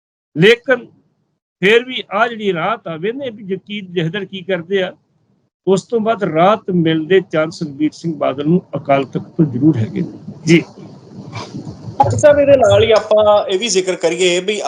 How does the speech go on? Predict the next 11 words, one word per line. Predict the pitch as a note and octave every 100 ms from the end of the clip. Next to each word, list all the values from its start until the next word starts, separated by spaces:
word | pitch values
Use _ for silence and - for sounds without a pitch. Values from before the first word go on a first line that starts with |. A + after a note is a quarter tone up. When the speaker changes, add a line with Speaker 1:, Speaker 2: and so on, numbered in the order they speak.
| D#3
Speaker 2:
ਅੱਜ, | D#3
ਅਹ, | D#3+ E3 E3+ - _ _ _ _ - - - D3+ D3
ਸ਼੍ਰੀ | D3 F3 D#3+
ਅਕਾਲ | D#3+ C#3+
ਤਖਤ | D3 F3+ F#3
ਸਾਹਿਬ | E3+ E3 E3
ਤੋਂ | D#3 D#3 E3+
ਜਥੇਦਾਰ | D3 D3 D#3 D#3 D3+
ਰਘਬੀਰ | D3+ D3+ D3+ C3
ਸਿੰਘ | - D#3
ਹੋਣੀ | D3 C#3+ C#3+